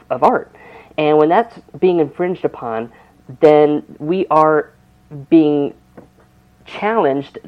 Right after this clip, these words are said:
to be silenced, and we don't like that. And the other thing that's going on right now is, especially in the news, we've been covering a little bit of this and kind of touching on some of the stories, is that there are a lot of things that is becom-, becoming fake news.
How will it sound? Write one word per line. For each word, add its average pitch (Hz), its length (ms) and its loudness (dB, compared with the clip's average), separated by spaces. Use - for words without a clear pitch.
to 143 180 2
be 139 400 -2
silenced, - 440 -8
and 139 120 -4
we 143 100 -2
don't 131 160 -4
like 107 220 -8
that. 113 180 -12
And 180 140 0
the 190 80 8
other 294 160 6
thing 247 160 2
that's 156 180 2
going 139 260 2
on 120 140 -4
right 117 180 -4
now 117 360 -6
is, 143 300 2
especially 190 380 -2
in 147 60 -4
the 135 60 -2
news, 151 200 0
we've 143 140 0
been 135 100 -6
covering 175 360 -4
a 131 60 2
little 240 280 0
bit 139 120 -2
of 113 80 -2
this 110 240 -4
and 123 80 -10
kind 156 160 -6
of 135 160 -6
touching 160 320 -4
on 135 80 -6
some 139 140 -10
of 123 100 -8
the - 60 -20
stories, 127 400 -4
is 147 160 -4
that 143 280 0
there 139 260 2
are 147 240 2
a 143 60 0
lot 139 240 2
of 214 120 -4
things 151 300 -2
that 135 340 -4
is 143 200 -2
becom-, 139 760 -4
becoming 135 360 -4
fake - 300 -4
news. 214 300 0